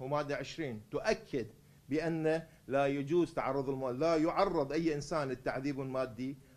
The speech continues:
أو المعنوي، وكذلك يحظر إيذاء المتهم جسمانيا أو معنويا. لذلك كان من المفترض عندما ينظر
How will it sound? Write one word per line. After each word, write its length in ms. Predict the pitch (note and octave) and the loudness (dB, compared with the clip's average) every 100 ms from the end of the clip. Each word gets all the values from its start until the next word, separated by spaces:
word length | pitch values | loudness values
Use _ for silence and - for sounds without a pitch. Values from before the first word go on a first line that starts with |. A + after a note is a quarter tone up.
| - | 0
أو 260 | C#3+ C#3 C3+ - - | 4 4 2 -4 0
المعنوي، 920 | D3+ D#3 - C3+ D#3+ C#3+ A#2+ G2+ G2+ - - - | 2 2 -2 -2 0 0 -4 -6 -10 -18 -20 -6
وكذلك 560 | C#3+ C#3 C#3+ D#3 D#3+ - | -2 0 4 6 4 4
يحظر 380 | F#3+ D#3+ D#3 C#3+ | 2 2 0 0
إيذاء 360 | C#3 C#3 D3 | 0 2 2
المتهم 540 | D3 C#3+ C#3+ E3+ D#3+ A#2+ | 2 -2 -2 0 0 -2
جسمانيا 800 | C3 - C#3+ C3+ C#3+ C#3+ D3+ D3+ - | -6 -4 -2 -2 -2 -2 -4 -4 -6
أو 80 | D#3+ | -4
معنويا. 640 | D3 A#2+ A2+ G#2+ G2+ - - - - - - | -2 -2 -4 -6 -8 -12 -20 -20 -20 -20 -10
لذلك 460 | B2 C3+ F3+ F#3 F3 | -4 2 4 4 2
كان 240 | E3 F3 | -2 -2
من 180 | G3 G3 | 0 -2
المفترض 640 | G3+ F3 - - D#3 G2+ G2 - - - | 0 -2 -2 0 0 -2 -10 -18 -20 -10
عندما 440 | C#3 C#3+ D3+ D#3 | -6 -2 0 0
ينظر 560 | C#3+ E3+ G3+ F3+ C3+ | 0 0 0 0 0